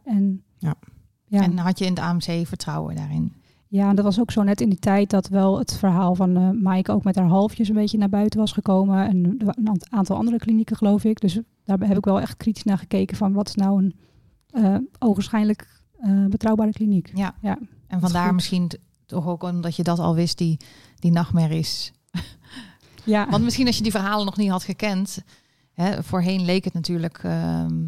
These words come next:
Speaker 3: ja, dat die artsen allemaal, eh, heel ethisch handelden.
Speaker 1: Ja.
Speaker 3: En, eh,
Speaker 1: Ja, maar ik denk dat dat wel ook wel vooral mee te maken had dat je gewoon niet weet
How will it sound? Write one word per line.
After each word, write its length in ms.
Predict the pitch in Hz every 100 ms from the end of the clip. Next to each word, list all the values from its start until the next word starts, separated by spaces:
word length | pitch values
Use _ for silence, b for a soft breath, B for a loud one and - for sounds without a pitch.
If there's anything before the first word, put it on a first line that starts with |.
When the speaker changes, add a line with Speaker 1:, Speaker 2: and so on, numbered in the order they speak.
| 165 _ _ _
Speaker 3:
ja, 200 | - 175
dat 120 | 156
die 140 | 156 -
artsen 280 | 156 - -
allemaal, 560 | 156 156 151 156 151
eh, 60 | 156 156 156
heel 280 | 147 156
ethisch 340 | - 160 151 147
handelden. 440 | 147 156 151 151
Speaker 1:
Ja. 260 | 147 151 190
Speaker 3:
En, 100 | 147
eh, 60 | 147 151 147 147 _ _ _ _ _ _ _
Speaker 1:
Ja, 440 | 214 202 190 185 165 _
maar 120 | - 202
ik 120 | 220
denk 120 | 202
dat 80 | 202
dat 120 | 202
wel 180 | 196 196
ook 120 | 226
wel 140 | 202 196
vooral 260 | - 214
mee 240 | 220 214 214
te 100 | -
maken 180 | 208 208
had 80 | 208
dat 140 | 196
je 60 | -
gewoon 200 | 196 196
niet 140 | 190
weet 500 | 190 190 208 - -